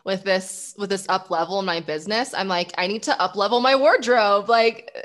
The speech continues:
<laughs> my wardrobe's gotta reflect how I feel on the inside, you know? Like, I get to, I get to do that. I get to up-,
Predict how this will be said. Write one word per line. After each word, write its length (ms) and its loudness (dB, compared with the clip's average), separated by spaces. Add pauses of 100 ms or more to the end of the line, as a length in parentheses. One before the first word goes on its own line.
(260)
<laughs> 320 2
my 180 4
wardrobe's 540 4
gotta 220 2
reflect 460 0
how 100 2
I 120 2
feel 240 0
on 160 0
the 100 2
inside, 640 0
you 100 -6
know? 320 0
Like, 300 -2 (400)
I 160 2
get 300 0
to, 200 0
I 120 0
get 400 -4
to 100 -12
do 220 -14
that. 200 -4
I 80 -4
get 220 -6
to 100 -6
up-, 260 -10